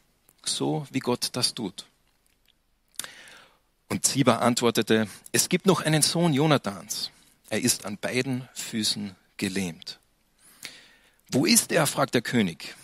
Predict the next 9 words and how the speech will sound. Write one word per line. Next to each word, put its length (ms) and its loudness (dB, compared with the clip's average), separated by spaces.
„In 140 0
Lodabar, 720 -2
im 200 -4
Haus 220 4
von 180 0
Machit, 520 0
dem 120 2
Sohn 360 2
Amma-, 380 2